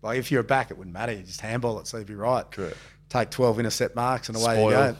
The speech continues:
Speaker 1: Yeah,
Speaker 2: Strap,
Speaker 1: spoil.
Speaker 2: strap it into a fist and just
Speaker 1: Yeah.
Speaker 2: run around like that.
Speaker 1: But then I,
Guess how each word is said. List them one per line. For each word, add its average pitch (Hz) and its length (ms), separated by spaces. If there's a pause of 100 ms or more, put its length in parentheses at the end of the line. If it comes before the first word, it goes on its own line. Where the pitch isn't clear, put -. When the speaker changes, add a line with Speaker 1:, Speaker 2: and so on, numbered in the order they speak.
Speaker 1:
Yeah, 120 160
Speaker 2:
Strap, 131 220
Speaker 1:
spoil. 131 160
Speaker 2:
strap 139 300
it 123 60
into 113 160
a 104 60
fist 117 280
and 117 100
just 120 140
Speaker 1:
Yeah. 117 80
Speaker 2:
run 107 100
around 110 180
like 107 120
that. 113 320
Speaker 1:
But 190 140
then 196 280
I, 185 140